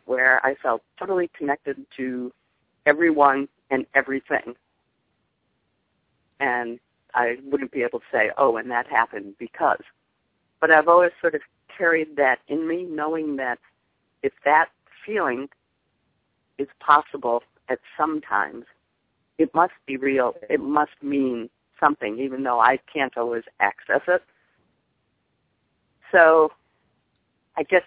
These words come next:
that all was part of me as I went into this book, but I didn't set out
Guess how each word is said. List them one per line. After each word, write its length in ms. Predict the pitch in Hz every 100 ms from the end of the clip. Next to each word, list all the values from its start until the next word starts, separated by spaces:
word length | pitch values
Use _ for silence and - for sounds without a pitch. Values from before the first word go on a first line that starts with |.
| -
that 200 | 165 170
all 340 | 147 151 165 170
was 140 | 143 - _ _
part 320 | - 269 262
of 100 | 139 139 -
me 280 | 127 127
as 100 | 139 143
I 120 | 135
went 280 | 135 143 131
into 300 | 151 151 -
this 120 | - 143
book, 140 | - 214
but 120 | 175
I 100 | -
didn't 200 | 220 254 -
set 140 | 214 202
out 160 | 185